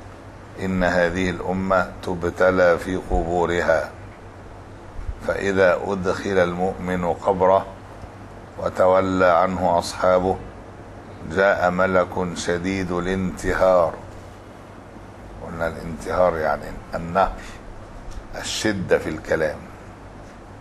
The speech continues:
فهذا شديد الانتهار، فيقول له: "ما كنت تقول في هذا الرجل؟"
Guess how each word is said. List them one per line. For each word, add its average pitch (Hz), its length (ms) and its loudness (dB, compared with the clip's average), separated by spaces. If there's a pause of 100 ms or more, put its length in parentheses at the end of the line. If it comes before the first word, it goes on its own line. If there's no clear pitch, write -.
(680)
فهذا 92 460 6
شديد 101 580 2
الانتهار، 80 840 -2 (1500)
فيقول 95 600 4
له: 98 220 4
"ما 90 260 4
كنت 101 400 -2
تقول 92 720 2
في 90 200 -4
هذا 87 280 4
الرجل؟" 80 440 0